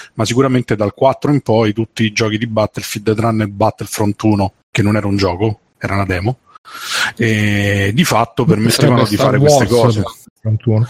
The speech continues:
Speaker 1: Sì, Star Wars Battlefront uno, cioè, sostanzialmente non era neanche un gio-, sem-, non sembra neanche un gioco dice, perché gli mancano tutti i meccanismi della serie, sostanzialmente.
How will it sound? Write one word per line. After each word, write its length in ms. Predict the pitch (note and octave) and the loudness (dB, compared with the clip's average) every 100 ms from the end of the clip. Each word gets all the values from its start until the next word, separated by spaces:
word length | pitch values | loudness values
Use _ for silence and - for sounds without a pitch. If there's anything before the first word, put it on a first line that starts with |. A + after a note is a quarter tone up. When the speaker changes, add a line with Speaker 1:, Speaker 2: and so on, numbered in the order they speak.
| - | -6
Speaker 1:
Sì, 200 | - F#3+ | -2 -2
Star 180 | - C#3+ | 0 0
Wars 280 | F3 - D3+ | 2 2 0
Battlefront 680 | D#3 D#3+ D#3 - E3 D3+ D#3+ | 0 0 -2 0 0 2 0
uno, 440 | F#3 D#3+ B2 A#2 | 2 2 2 2
cioè, 140 | A#2 G#2+ | 0 -2
sostanzialmente 680 | G#2 A#2 - A#2+ D#3+ - A2+ | -4 -4 -2 0 -2 0 -2
non 160 | A2+ | 0
era 180 | A2+ A2+ | 0 0
neanche 920 | A#2 B2+ A#2 - A#2+ A#2 A2+ A#2 A2 - - _ - | 0 0 -2 -2 0 0 0 -2 -4 -8 -20 _ -4
un 140 | A2+ | 0
gio-, 220 | A2+ A#2+ | 0 0
sem-, 280 | G#2 A#2 B2 | 0 0 2
non 140 | A#2+ A2 | 2 2
sembra 260 | A#2 A#2 | 0 0
neanche 240 | A#2 C3 A#2 | 0 -2 -2
un 80 | |
gioco 220 | A2+ G#2+ G#2+ | -2 -2 0
dice, 480 | A#2+ G#2 G#2 - | 2 0 -2 -2
perché 220 | G2+ - G#2+ | -4 -2 0
gli 80 | G#2 | 0
mancano 340 | G#2+ - G#2 | 0 -2 -4
tutti 260 | A2 - G#2 G2+ | -4 -2 0 0
i 40 | G#2 | 0
meccanismi 840 | G#2 - G#2 G#2 G2+ G#2 G#2 G2+ | -2 -2 -2 -2 0 0 0 -2
della 180 | G2 G2 | -2 -2
serie, 320 | F#2+ G#2 F#2 | -2 -2 -4
sostanzialmente. 680 | F2+ - - F#2 F#2+ F#2 - | -6 -4 -4 -4 -6 -10 -18